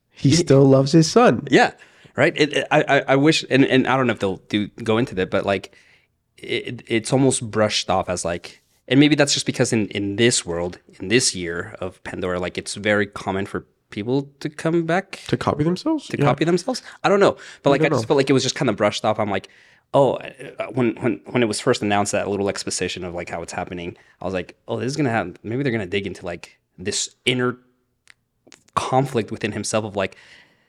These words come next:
Speaker 2: the psychological impact that this is having on him to be, like, reborn again." But, like, no, he just kinda like, "Yeah, that was someone else." Like,
Speaker 1: See, I don't know though, 'cause, like, I feel like, yeah, I mean, I, I think I see it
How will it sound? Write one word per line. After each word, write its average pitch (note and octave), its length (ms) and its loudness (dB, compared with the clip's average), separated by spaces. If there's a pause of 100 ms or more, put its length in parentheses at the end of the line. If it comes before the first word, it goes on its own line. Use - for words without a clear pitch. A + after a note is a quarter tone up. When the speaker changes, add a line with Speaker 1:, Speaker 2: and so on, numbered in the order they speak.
(120)
Speaker 2:
the G#2+ 60 -4
psychological A#2 840 -4
impact - 400 -8
that A2+ 100 -6
this A#2 120 -6
is A2+ 180 -6
having A2 340 0
on F#2 120 -6
him F#2 200 -8
to - 140 -12
be, F#2 260 -8
like, F2+ 260 -8 (360)
reborn G2+ 840 -2
again." F2+ 460 -8
But, A2 220 -2
like, A#2 220 -2
no, C#3 140 0
he A#2+ 80 0
just A#2 180 -6
kinda A2+ 160 -2
like, G2 220 -4
"Yeah, A#2+ 140 0
that A#2+ 40 2
was A2+ 140 -4
someone E2+ 260 -6
else." - 240 -14
Like, - 260 -18 (140)
Speaker 1:
See, - 220 -4 (100)
I B3 60 4
don't C4 160 4
know B3+ 100 6
though, - 240 4
'cause, F3+ 220 0
like, F3 260 0
I F#3+ 80 2
feel A3+ 300 -2
like, - 280 -2 (1800)
yeah, C3 280 4 (140)
I D3 80 2
mean, D#3 300 6
I, F3 440 2
I D3+ 100 2
think G3 320 -2
I C3+ 120 2
see C#3 340 2
it D#3+ 80 2